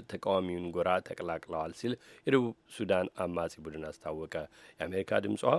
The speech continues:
ማርቴ ቫንደር ወልፍ ከአዲስ አበባ ያጠናቀረችው ዘገባ እንደጠቆመው በሁለቱ ወገኖች መካከል ለሚካሄደው ግጭት ማብቂያ እልባት ፍለጋ እስካሁን ሲካሄድ የቆየውና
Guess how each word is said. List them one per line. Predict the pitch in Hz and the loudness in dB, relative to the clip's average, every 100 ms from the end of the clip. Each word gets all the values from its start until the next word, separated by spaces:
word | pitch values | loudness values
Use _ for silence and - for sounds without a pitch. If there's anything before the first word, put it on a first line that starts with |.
| 220 | 2
ማርቴ | 113 104 - 98 | 2 2 2 -6
ቫንደር | 85 85 85 87 85 | -2 -2 0 -2 0
ወልፍ | 101 117 110 | 2 2 0
ከአዲስ | - - 90 85 - | -4 -2 -2 -6 -4
አበባ | 82 80 | -4 -4
ያጠናቀረችው | 85 - 85 80 85 85 98 | -8 -6 -6 -6 -10 -10 -6
ዘገባ | 101 107 | -4 0
እንደጠቆመው | 107 110 - - 131 170 - - - - | -2 -2 -6 -4 -2 -2 -4 -20 -12 2
በሁለቱ | 135 113 107 | 4 4 2
ወገኖች | 95 92 - | -2 -2 -4
መካከል | 98 95 - 92 | -2 -2 -2 -2
ለሚካሄደው | 85 90 - 87 85 90 | -2 -4 -2 -2 -2 -4
ግጭት | 90 - 92 | -8 -8 -4
ማብቂያ | 90 90 - 98 98 - | -2 -2 0 0 0 -2
እልባት | 104 98 101 98 | -4 2 2 2
ፍለጋ | - 92 92 104 - - - | -4 -6 0 -2 -2 -20 -10
እስካሁን | - - 127 127 | -8 -2 4 4
ሲካሄድ | 131 104 - 87 85 | 2 -4 -2 0 0
የቆየውና | - 85 82 85 | -2 -2 -2 0